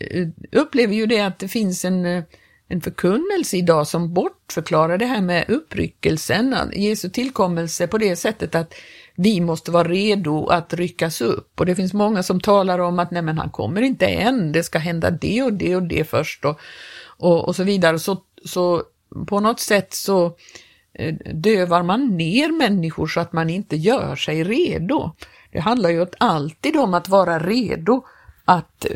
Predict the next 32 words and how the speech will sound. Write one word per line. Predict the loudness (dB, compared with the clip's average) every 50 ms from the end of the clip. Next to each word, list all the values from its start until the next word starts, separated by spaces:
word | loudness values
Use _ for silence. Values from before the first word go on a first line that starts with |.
| -8 -4 2
kunna, | 4 4 4 6 4 2 2 0 -2 -6 -10 -14 -14 -14 -14 -16 -8 -4
eh, | 0 0 0 0
ryckas | 0 2 2 2 2 4 2 2 2 2
upp | 2 0 0 -2 -6 _ -20 -14 -6
när, | 0 2 4 4 4 2 0
när | 0 2 2 2 2
Jesus | 0 -2 0 2 4 4 4 2 0 -4 -4 -6 -8
kommer. | -2 0 2 2 2 2 0 -2 -2 -2 -4 -6 -6 -6 -10 -18 -20 -20 -20 -20 -18 -18 -12 -4
Men, | 0 4 4 4 4 4
eh, | 2 0 -2 _ -14 -14 -14 -14 -2 2
<clears throat> | 4 4 4 2 -4 _ _ _ _ _ _ _ _ _ _ _ _ _ _ _ _ _ -20 -20 -20 -20 _ -20 -20 -20 -20 -20 -20 -20 -20 -20 _ _ _
då | 2 4 4 4
finns | 4 2 0 0 2
det | 2 2
människor | 2 2 2 2 0 0 0
som | 0 0 2
säger, | 4 4 4 4 4 2
"Hur | 2 0
går | 0 0 0 2 2 2
det | 2 2
med | 4 4 2
löftet | 2 0 -2 -6 -6 -4 0 2 4
om | 4 4
hans | 2 0 -2 -2 -2
tillkommelse?" | 0 0 0 0 0 -2 -4 -4 -2 -2 -4 -6 -6 -8 -8 -10 -10 -10 -12 -14 _ _ -18 -16
Och | -12 -4 0
så | 0 0
glömmer | 2 2 4 4 4 4 4 2 0 -2 0 2
de | 2 2 2 2 0 -4 -6 -6 -2
hur | 0 2 2
det | 2 4
var, | 4 4 2 2 0 -6 -8 -12